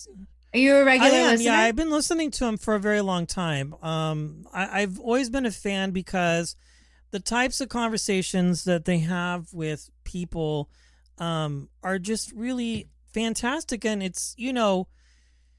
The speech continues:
Speaker 2: it's great because it's not just a typical interview show, you know, where they're talking about people and having them promote projects and things like that, but they're really getting to know the real individual. And I listened to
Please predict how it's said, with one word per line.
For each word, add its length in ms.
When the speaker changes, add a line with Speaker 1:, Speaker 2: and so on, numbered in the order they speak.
Speaker 2:
it's 200
great 280
because 320
it's 160
not 300
just 180
a 60
typical 500
interview 420
show, 560
you 160
know, 160
where 200
they're 120
talking 500
about 360
people 480
and 200
having 300
them 160
promote 380
projects 500
and 120
things 240
like 140
that, 160
but 140
they're 140
really 240
getting 320
to 120
know 320
the 100
real 180
individual. 460
And 80
I 80
listened 500
to 420